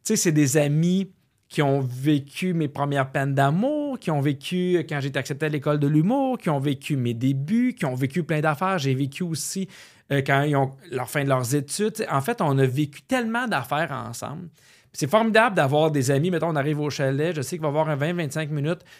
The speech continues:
On jase, « Comment va ta job ? La radio va bien, la télé va bien, va-tu faire un show bientôt ? » Après ça, c'est réglé.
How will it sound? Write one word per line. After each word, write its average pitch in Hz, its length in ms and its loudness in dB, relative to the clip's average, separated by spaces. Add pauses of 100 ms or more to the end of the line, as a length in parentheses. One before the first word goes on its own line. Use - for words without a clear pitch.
(200)
On 139 180 4
jase, « 147 420 4
Comment 160 200 0
va 165 140 0
ta 147 180 0
job ? 160 360 2
La 143 100 2
radio 143 260 0
va 147 160 0
bien, 160 240 -2
la 165 100 -2
télé 147 220 -2
va 139 160 0
bien, 151 320 -2
va-tu 151 160 -6
faire 151 140 -4
un 151 60 -2
show 151 100 -4
bientôt ? » 147 520 -4 (220)
Après 143 180 0
ça, 156 80 0
c'est 165 140 -2
réglé. 143 580 -2